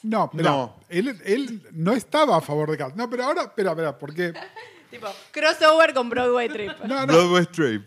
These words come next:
Speaker 1: Pero además, creo que volvamos a el episodio de Kimmy Schmidt, que vos no lo viste, pero justamente el tema es Titus, que es actor de teatro
Speaker 3: Sí.
Speaker 1: musical,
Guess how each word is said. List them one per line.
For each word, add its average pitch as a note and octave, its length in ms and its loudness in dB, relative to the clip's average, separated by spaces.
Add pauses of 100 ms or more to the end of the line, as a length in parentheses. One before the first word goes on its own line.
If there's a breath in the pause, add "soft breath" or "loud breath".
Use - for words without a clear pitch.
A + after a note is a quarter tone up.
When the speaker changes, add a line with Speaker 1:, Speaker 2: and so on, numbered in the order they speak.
Speaker 1:
Pero G3 180 2
además, B3 360 0 (180)
creo A3 240 4
que G3 380 -2
volvamos G#3 640 -2
a G#3+ 300 -2 (640)
el E3+ 200 -2
episodio D#3+ 380 0
de F3 80 2
Kimmy E3+ 220 -6
Schmidt, C#3+ 280 -8
que C3 120 -10
vos E3+ 160 -2
no B3 120 0
lo A#3+ 100 4
viste, F#3 380 -2
pero D3+ 180 -4
justamente E3+ 720 -8 (560 soft breath)
el C#3+ 180 -10
tema F3 280 0
es D3 160 -6
Titus, F#3+ 580 0
que C3 320 -10
es C3 140 -8
actor E3+ 380 -6
de D3+ 100 -6
teatro C#3+ 260 -6
Speaker 3:
Sí. E3+ 60 -6
Speaker 1:
musical, G3 580 -2